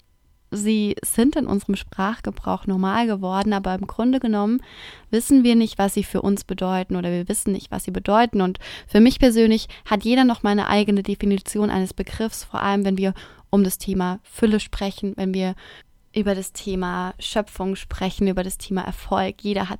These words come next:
seine ganz, ganz eigene Definition und das ist doch auch das Schöne daran, oder? Also wir sind ja alle super individuell und deswegen ist Fülle für jeden auch ein geiler, einzigartiger Begriff.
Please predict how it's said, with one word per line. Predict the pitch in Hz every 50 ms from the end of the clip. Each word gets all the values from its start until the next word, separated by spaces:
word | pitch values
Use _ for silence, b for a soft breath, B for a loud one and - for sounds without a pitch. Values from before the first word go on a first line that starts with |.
| -
seine | - 196 185 190 185
ganz, | 175 190 208 220 -
ganz | - 196 185 -
eigene | - 190 196 196 202 202
Definition | 196 190 190 - - 196 190 185 - - 208 196 190
und | 185 180
das | 185 196 -
ist | 240 226 -
doch | 185 -
auch | 185 185 -
das | - 190 -
Schöne | - - 202 202 196
daran, | 185 - 180 180 185 185 185 190
oder? | 196 208 233 247 240
Also | - 190 202
wir | 196 202
sind | - - 233
ja | 226 202 190
alle | - 208 220 214
super | - 240 - - 202
individuell | - 208 196 190 185 185 185 - - - 180 - -
und | - 196 196 196
deswegen | 208 - 196 196 196 -
ist | 202 - - -
Fülle | - 240 233 226 226
für | - -
jeden | 202 190 196 202 214
auch | - - 190 - B B B B B B B B -
ein | 196 202 202
geiler, | 190 190 185 196 208 214 214 208 - -
einzigartiger | 190 196 202 208 - - 196 - - 190 190 190 - 180 - 180 180
Begriff. | - - - - - - 180 185 - -